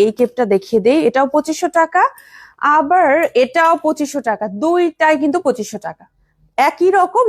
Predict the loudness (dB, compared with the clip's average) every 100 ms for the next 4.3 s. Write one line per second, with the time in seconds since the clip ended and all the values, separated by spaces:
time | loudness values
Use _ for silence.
0 | 0 -2 -4 -2 0 2 2 0 -4 -8
1 | -2 -2 0 0 2 2 0 0 2 0
2 | -4 -2 0 2 0 -2 -2 -2 -2 -4
3 | -16 _ -20 -8 -4 0 2 0 0 2
4 | 4 2